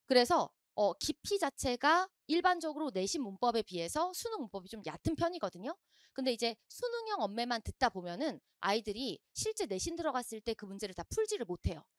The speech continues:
그래서 확실하게 사 주의 기간이긴 하지만 좀 깊이 있게 내신 문법까지 다룰 수 있는 특강을 하나 준비를 했고요. 그다음에 이제 제가 고민했던 것 중에 하나가 일월 특강으로 그러면 문법을 하면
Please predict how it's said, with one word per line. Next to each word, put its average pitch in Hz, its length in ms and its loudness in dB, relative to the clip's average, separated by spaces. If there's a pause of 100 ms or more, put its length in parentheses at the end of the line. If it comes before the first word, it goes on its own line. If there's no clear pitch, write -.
(140)
그래서 208 360 0 (240)
확실하게 370 640 0
사 - 260 2
주의 320 200 0
기간이긴 214 500 -2
하지만 220 460 -2 (180)
좀 269 200 -4
깊이 320 440 -4
있게 320 500 0
내신 208 300 -2
문법까지 220 540 -2
다룰 196 240 -2
수 - 160 -10
있는 180 180 -10
특강을 294 320 -2
하나 269 160 -2
준비를 190 300 -6
했고요. 226 420 2 (440)
그다음에 370 360 4
이제 262 140 -6
제가 208 240 -2
고민했던 269 520 -2
것 214 120 -2
중에 208 160 -4
하나가 247 440 2 (380)
일월 453 300 2
특강으로 320 520 -2
그러면 226 440 -2
문법을 233 420 0
하면 233 420 0